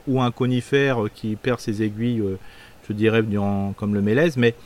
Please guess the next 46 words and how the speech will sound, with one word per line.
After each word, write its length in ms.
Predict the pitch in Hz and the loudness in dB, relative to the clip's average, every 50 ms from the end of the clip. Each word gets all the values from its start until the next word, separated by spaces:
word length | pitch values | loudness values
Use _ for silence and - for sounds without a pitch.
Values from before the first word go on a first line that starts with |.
| - - - - - - - - - - | -20 -20 -20 -20 -20 -20 -20 -12 -4 0
là, 120 | 131 139 | 2 2
ce 100 | 135 - | 2 0
qui 120 | - - 127 | -2 -4 -4
peut 180 | 120 - 127 | 0 4 6
être 160 | 123 120 - 123 | 6 6 4 2
intéressant, 500 | 113 107 - 117 110 110 107 - 147 151 | -2 0 0 2 2 2 0 0 -2 -2
bien 160 | 127 123 110 | 0 0 -2
sûr, 380 | - - - 135 147 139 117 | -2 -2 -2 0 0 2 2
euh, 300 | 104 104 101 98 98 95 87 | 0 0 0 -2 -2 -4 -4
bon, 80 | 95 98 | -6 -4
moi 140 | 101 110 113 | -4 -2 -4
je 60 | 113 | -4
suis, 260 | - - 107 104 101 | -4 -6 -4 -4 -4
je 60 | 95 - | -6 -8
suis 100 | - - | -12 -12
plus 200 | - - 123 113 | -6 -6 -4 -2
dans 100 | 113 107 | 0 -2
les 140 | 104 101 | -2 -2
vari-, 260 | 98 104 104 107 107 104 104 | -2 -2 -2 -2 -2 -4 -6
les 180 | 107 104 104 | -6 -4 -4
espèces 340 | 110 104 - - 117 113 110 - | -4 -6 -2 2 2 2 2 0
traditionnelles, 680 | - 110 101 101 104 - - 110 101 104 117 131 127 104 | -2 -4 -2 -2 -4 -6 -4 -2 0 0 0 0 0 -2
hein, 280 | 92 101 110 113 104 95 | -4 -4 -4 -4 -4 -4
euh, 160 | 92 87 87 | -6 -6 -4
le 140 | 92 101 98 | -4 -4 -2
noisetier, 880 | 98 98 101 95 - - - - 113 113 117 117 117 117 117 117 117 113 | -2 -2 -2 -4 -4 -6 -8 -4 0 2 2 4 4 4 2 2 2 0
euh, 220 | 104 95 92 90 90 - - - - - - - - - - - | 0 -2 -2 -4 -6 -10 -14 -20 -20 -20 -20 -20 -20 -20 -16 -8
voilà, 260 | - 98 98 101 110 | -6 -4 -2 -2 -2
le 40 | 113 | -4
sureau 520 | - - - - 107 101 98 104 110 113 110 | -4 -6 -6 -4 -2 0 0 0 0 0 0
et 60 | 104 | 0
compagnie, 600 | - - 107 98 - 101 104 117 135 147 139 117 | -2 -6 -6 -4 -4 -2 -2 -2 -2 -2 -2 -2
hein, 120 | 110 113 120 - | -4 -4 -6 -6
qui 120 | - 101 | -10 -10
permet 340 | - - 104 98 101 110 110 | -8 -6 -6 -4 -4 -4 -4
à 140 | 110 101 98 | -4 -4 -6
la 100 | 98 92 | -6 -8
fois, 280 | - - - 110 113 | -8 -6 -2 -2 0
euh, 280 | 110 113 110 104 98 92 95 - - - - - - - - - | 0 0 -2 -2 -2 -4 -6 -10 -18 -20 -20 -20 -20 -20 -12 -8
d'apporter 420 | 113 101 - 107 101 - - 117 107 | -8 -6 -4 -4 -6 -4 -2 -2 -2
biodiversité 880 | 104 110 107 104 107 104 110 107 95 - - 113 101 - - 123 120 113 | 0 -2 -2 -2 -2 -2 -2 -2 -2 -4 -10 -12 -6 0 2 2 4 4
et 60 | 104 | 2
autres. 380 | 113 139 160 160 - - - | 2 2 0 0 -4 -4 -2
Et 160 | 107 104 104 98 | 0 0 0 -2
ça, 340 | - - 123 123 131 139 135 | -4 -2 0 0 2 2 2
euh, 300 | 127 113 110 107 104 | 2 2 2 0 -2